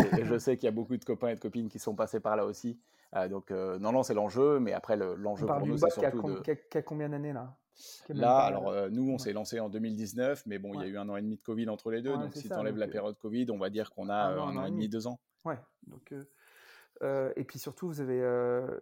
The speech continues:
Speaker 2: une belle traction, le vent dans le dos, une solution, euh, qui répond évidemment à un, à un besoin assez fort, donc je, je suis pas trop soucieux.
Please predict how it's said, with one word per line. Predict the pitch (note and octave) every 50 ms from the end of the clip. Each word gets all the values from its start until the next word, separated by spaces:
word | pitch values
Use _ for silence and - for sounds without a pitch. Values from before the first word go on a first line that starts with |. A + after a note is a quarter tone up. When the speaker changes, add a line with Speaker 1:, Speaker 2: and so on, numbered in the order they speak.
| - -
Speaker 2:
une | D3 D3 C#3
belle | C3+ D3 C#3+
traction, | - - D3+ C#3+ - - E3+ E3+
le | E3+ E3 D3+
vent | C#3 C#3 C#3+
dans | C#3+ C#3
le | C#3 C3
dos, | C#3+ D3 D#3 D#3+ D#3+ -
une | D#3+ C#3+ C3
solution, | - - - - - - - - D#3 D#3 D3+
euh, | C#3+ C#3 C3 C3 C3 C3 B2+ B2+ C3 - - - _
qui | - - - D3+
répond | C#3 C#3+ C#3 - C#3 C#3 - - D#3
évidemment | D3+ D3 D3 C#3 D3 C#3+ C#3+ D3 D#3 D3+
à | D3
un, | C#3 C3+ C3+ - _
à | C#3
un | C3+ C3
besoin | C3 C3 C3+ B2 C#3 D3 D3 D3 C3+ C3+ -
assez | - - - - C#3+
fort, | - E3 D#3
donc | C#3 C3+ C#3 C#3
je, | C#3 - -
je | -
suis | - _
pas | _ - C#3
trop | - _ -
soucieux. | - - C3 - - D3 C#3+